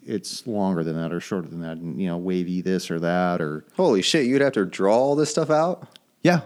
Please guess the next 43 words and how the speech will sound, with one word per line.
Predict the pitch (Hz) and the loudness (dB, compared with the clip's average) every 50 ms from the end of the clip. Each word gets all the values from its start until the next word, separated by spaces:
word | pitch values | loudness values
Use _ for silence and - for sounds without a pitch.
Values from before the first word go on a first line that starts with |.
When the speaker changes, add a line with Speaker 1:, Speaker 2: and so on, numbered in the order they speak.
| - - _ - - | -4 -14 _ -4 2
Speaker 1:
yeah. | 127 123 123 120 - | 4 4 4 4 4
As | 139 131 113 | 2 2 2
a | 135 | 0
player, | 113 - - 165 165 151 127 123 120 | 0 2 2 4 4 6 6 4 4
if | 117 - - | 2 0 -6
you, | 117 - - _ _ _ | -12 -12 -14 _ _ _
so | - - 151 | 0 2 4
you | 135 131 | 4 6
didn't | 123 135 123 113 | 6 6 6 6
get | 113 110 | 4 4
lost. | 98 104 123 135 101 - - - - - _ _ _ _ _ _ _ _ _ - - - - _ _ - | 4 2 0 0 -2 -6 -12 -16 -20 -20 _ _ _ _ _ _ _ _ _ -20 -20 -20 -20 _ _ 0
'Cause | - 117 135 151 160 170 | 4 6 6 8 8 8
you, | 180 185 | 8 8
Speaker 2:
Oh, | 196 196 196 196 180 | 8 8 8 8 8
Speaker 1:
in | 139 | 10
Speaker 2:
that | 143 180 | 8 8
Speaker 1:
case | 180 | 8
Speaker 2:
would | 202 175 | 8 8
Speaker 1:
you | 139 135 | 8 8
Speaker 2:
make | 135 131 | 8 8
Speaker 1:
wanted, | - 170 | 8 6
Speaker 2:
sense, | 160 - 147 151 165 165 151 | 4 4 6 6 6 8 8
Speaker 1:
in | 170 170 | 6 6
case | 147 | 6
Speaker 2:
yeah. | 131 127 123 120 | 6 8 8 8
Speaker 1:
you | 117 | 6
wanted | - 143 | 6 6
to | 143 | 6
make | 135 139 147 135 - | 6 6 4 2 2
your | 147 143 127 | 2 2 4
way | 120 120 120 117 107 | 4 4 4 4 2
back. | 95 92 - - 127 143 - - - - - - - - - _ | 2 0 0 2 2 2 0 -2 -10 -16 -20 -20 -20 -20 -6 _
Speaker 2:
You'd | 120 127 135 123 | 4 6 6 8
have | 123 123 113 - | 8 6 6 6
to, | - 113 113 110 107 101 - - - - - _ _ _ _ | 6 6 6 6 6 4 0 -4 -8 -14 -20 _ _ _ _
yeah. | 110 107 110 110 104 104 101 98 104 - - - | 2 4 4 6 4 4 4 2 -2 -6 -2 2
Speaker 1:
Yeah. | 123 131 | 4 4
Speaker 2:
And | 117 110 117 | 6 6 6
the | 120 | 6
D | 107 117 123 127 123 | 6 6 6 6 6
M | 123 127 131 | 6 6 6
would | 120 110 95 | 4 4 4
probably | - 113 107 104 | 4 4 6 6